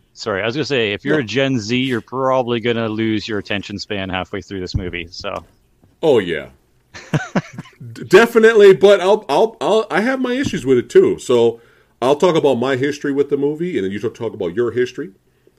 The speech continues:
Speaker 2: with the film, and we'll get into, we'll go, you know, do our little boot-, bootleg notes, bullet points, and we'll talk about the movies, plot synopsis, and all that stuff.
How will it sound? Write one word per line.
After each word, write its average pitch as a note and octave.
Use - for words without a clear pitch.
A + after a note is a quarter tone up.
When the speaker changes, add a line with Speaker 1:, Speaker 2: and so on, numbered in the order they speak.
Speaker 2:
with A2
the G#2
film, A2
and F#2
we'll G2+
get G#2+
into, G2
we'll A2+
go, G#2
you G#2+
know, E2
do G#2+
our G2
little F2+
boot-, G2
bootleg A2+
notes, F#2+
bullet G2+
points, F2
and -
we'll F2
talk F2+
about E2
the D#2+
movies, D#2
plot D2+
synopsis, C#2
and C2+
all B1+
that B1
stuff. -